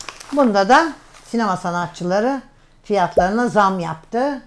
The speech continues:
On Ağustos bin dokuz yüz yetmiş sekiz Perşembe. Ağustos'ta çıkan haber çünkü o zaman Eylül'de yeni fiyatları açıklanıyordu. Sezon başı Eylül olarak saptanıyordu. Ama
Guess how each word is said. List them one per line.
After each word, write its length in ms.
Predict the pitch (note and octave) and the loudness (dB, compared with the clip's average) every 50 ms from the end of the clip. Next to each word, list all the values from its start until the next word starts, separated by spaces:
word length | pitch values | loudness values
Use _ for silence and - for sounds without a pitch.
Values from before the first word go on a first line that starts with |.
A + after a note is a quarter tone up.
| - _ _ | -20 _ _
On 220 | G3 G3+ G#3 G3+ | -6 -4 -4 -4
Ağustos 520 | F3 D#3+ E3+ E3+ D#3 - - A3+ A#3 A#3 A#3 - | -6 -6 -8 -8 -10 -8 -6 -4 -4 -4 -4 -6
bin 140 | F#3 F3+ F3 | -6 -6 -4
dokuz 360 | E3 E3+ D#3+ - - E3 D3+ | -4 -6 -6 -6 -8 -8 -8
yüz 160 | D#3 D#3 D3 D#3+ | -8 -8 -8 -8
yetmiş 320 | E3 D#3+ D#3+ - E3+ D3+ | -8 -8 -8 -10 -14 -14
sekiz 400 | - - E3+ D#3+ D#3+ - C#4 A#3+ - - - - - - _ | -12 -10 -10 -10 -8 -8 -8 -10 -10 -14 -20 -20 -20 -20 _
Perşembe. 760 | - F3+ E3+ E3+ E3 - - E3+ E3 D#3+ E3 D#3+ D#3 D#3 - - - - - - | -4 -2 -2 -2 -2 -4 -4 -2 0 0 0 0 -2 -6 -8 -14 -20 -20 -10 -8
Ağustos'ta 760 | F3 E3+ F3 D#3+ - - - F#3+ F3+ E3+ - G#3 G#3 F#3 - | -6 -4 -4 -6 -6 -4 -2 -2 -2 0 2 0 0 0 0
çıkan 300 | - - - E3 E3+ D3 | -4 -4 -2 -2 0 2
haber 380 | D#3 E3+ E3 G#3+ C4 D4+ - - - - - - | 2 4 6 6 6 6 4 2 -6 -18 -20 -18
çünkü 320 | - - F#3 F#3 F3+ - F#3 | -8 -6 -4 -4 -2 -2 -2
o 80 | F3 | -2
zaman 380 | D3+ F3 E3+ F#3+ A#3 C#4 C#4 - - - - - _ _ - | 0 0 2 2 4 2 2 0 -6 -14 -20 -20 _ _ -2
Eylül'de 720 | F3+ E3+ E3 E3+ E3+ F3 F3 D#3+ D3+ G#3 G#3 F#3 D3 - - _ _ _ _ _ _ | 0 0 0 0 0 -2 -2 0 2 2 2 2 0 -4 -12 _ _ _ _ _ _
yeni 340 | - C#3+ C#3 D#3+ E3 E3+ E3+ | -12 -6 -2 -2 0 0 -2
fiyatları 580 | - - - E3+ D#3 C#3+ - - - D3 C#3 D3+ | -4 -6 -4 -4 -4 -4 -4 -6 -6 -4 -4 -4
açıklanıyordu. 760 | D#3 - - - - E3 D#3 D3+ D3+ D3+ D3 C#3 C3+ C3+ - C#3 | -6 -6 -10 -12 -8 -6 -6 -6 -6 -6 -8 -8 -10 -12 -14 -18
Sezon 580 | - - - E3+ E3 D#3+ D#3 F3 D#3 D#3 D#3+ D3 | -20 -12 -8 -6 -4 -4 -4 -4 -6 -6 -6 -6
başı 340 | D3 C3 - - B3+ B3+ B3+ - - - - _ _ - | -8 -10 -8 -8 -8 -8 -8 -10 -16 -20 -20 _ _ -2
Eylül 400 | F#3+ F3 E3+ E3 D#3+ D#3+ D#3+ C#3+ D3+ - - | 0 2 2 2 0 0 -2 -4 -6 -10 -8
olarak 480 | D#3+ D#3+ C3+ C#3 C#3+ D3+ C#3+ - - - - - - - _ | -6 -6 -4 -4 -4 -6 -8 -10 -14 -20 -20 -20 -20 -20 _
saptanıyordu. 840 | - - - C#3 - - _ - C#3 C3+ C3+ C3 C3 B2 - - B2+ - - - _ _ - - - | -14 -10 -10 -10 -10 -10 _ -10 -10 -8 -10 -10 -12 -12 -14 -16 -18 -20 -20 -20 _ _ -20 -12 -6
Ama 300 | C#3 D#3+ A3+ D4 D#4+ - | -2 0 0 0 0 -2